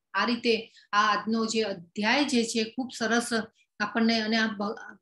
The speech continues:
પ્ર-, શીલા પ્રભુપાદ જે છે એમને આખું જીવન કૃષ્ણમય વિતાવ્યું અને કૃષ્ણમય અને આપણા માટે કેટલું સરસ જ્ઞાન આપીને ગયા. અને શીલા પ્રભુપાદે કીધું હતું કે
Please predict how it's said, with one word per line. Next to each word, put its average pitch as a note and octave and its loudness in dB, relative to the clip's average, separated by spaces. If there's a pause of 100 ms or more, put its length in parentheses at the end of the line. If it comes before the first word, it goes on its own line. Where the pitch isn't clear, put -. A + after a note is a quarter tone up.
પ્ર-, G#2+ -4
શીલા A3+ 0
પ્રભુપાદ A#3+ 0
જે A3+ 2
છે A#3 0 (200)
એમને A#3+ 4
આખું A#3+ 0
જીવન B3 4
કૃષ્ણમય C#4 -2
વિતાવ્યું A#3 0 (280)
અને A#3 4
કૃષ્ણમય C4 0
અને A#3+ 2
આપણા A#3 0
માટે A#3 0
કેટલું C4+ -4
સરસ A#3+ -2 (440)
જ્ઞાન G#3+ 2
આપીને A#3 2
ગયા. A3 0
અને G#3+ -4 (300)
શીલા A3 -2
પ્રભુપાદે A3+ -2
કીધું A3 -4
હતું B3 -2 (240)
કે A3+ 4